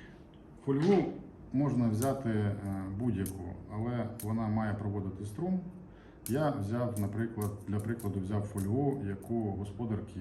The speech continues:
використовують на кухні для приготування їжі. І так, приступимо. Розмір фольги.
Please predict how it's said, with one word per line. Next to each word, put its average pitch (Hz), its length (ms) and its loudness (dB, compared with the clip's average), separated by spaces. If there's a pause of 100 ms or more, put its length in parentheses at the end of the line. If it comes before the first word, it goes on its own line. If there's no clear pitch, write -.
використовують 92 800 -4
на 92 60 -4
кухні 104 340 -4
для 90 100 -4
приготування 90 680 -6 (180)
їжі. - 140 -14 (1080)
І 135 80 2
так, - 240 -4 (200)
приступимо. 95 560 -4 (1500)
Розмір 160 460 8
фольги. 113 360 2